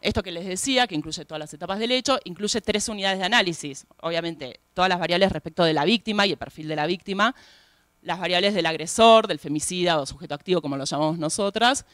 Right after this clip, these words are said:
y de, eh, del hecho y de la causa judicial. Así que esas tres unidades de análisis nos conforman,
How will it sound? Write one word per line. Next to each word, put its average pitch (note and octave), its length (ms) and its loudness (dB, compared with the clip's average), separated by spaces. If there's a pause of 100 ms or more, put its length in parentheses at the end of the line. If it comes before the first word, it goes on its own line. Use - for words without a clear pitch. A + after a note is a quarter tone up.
(320)
y C4 380 8
de, G3 600 2
eh, C#3+ 500 -8
del E3+ 140 -4
hecho G#3+ 360 2
y F3 120 0
de D#3+ 80 -4
la C#3 100 -10
causa D3+ 300 -8
judicial. C3+ 500 -18
Así - 160 -12
que D#3+ 220 -2
esas E3 200 -8
tres F3+ 200 -4
unidades F#3+ 280 2
de G3 60 2
análisis G3 480 2
nos F#3 140 -2
conforman, D#3 680 -2